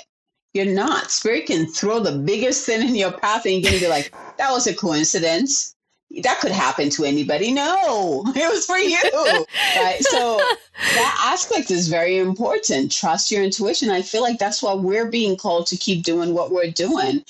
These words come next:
Speaker 1: helping others to really steep into who they really are, trusting that intuitive self. It's a non-negotiable from this point moving forward.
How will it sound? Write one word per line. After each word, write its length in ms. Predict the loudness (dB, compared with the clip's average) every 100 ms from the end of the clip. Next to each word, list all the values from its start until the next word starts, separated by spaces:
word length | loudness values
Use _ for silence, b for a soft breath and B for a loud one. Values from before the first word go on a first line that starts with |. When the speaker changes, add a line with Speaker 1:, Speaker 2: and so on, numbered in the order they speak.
| B B
Speaker 1:
helping 460 | -4 -2 0 0 0 0
others 440 | 0 2 0 0
to 160 | 0 0
really 280 | 2 2 2
steep 720 | 0 -2 -2 0 0 0 -4 _ B B
into 720 | -4 -2 0 0 2 2 0 -4 _
who 260 | -4 -2 0
they 240 | 0 0
really 400 | 0 0 0 0 0
are, 480 | 0 0 2 0 -2 -8 B _
trusting 720 | -4 0 0 0 -2 0 0
that 220 | 2 2 2
intuitive 600 | 0 0 0 0 0 0
self. 640 | 0 2 0 0 -4 -12 _ B B _ -4
It's 160 | 0
a 80 | 0
non-negotiable 920 | 2 2 0 0 0 0 0 0 -2
from 220 | 0 0
this 220 | 0 0 -2
point 220 | 0 0
moving 300 | 0 0 -2
forward. 440 | -2 0 0 -2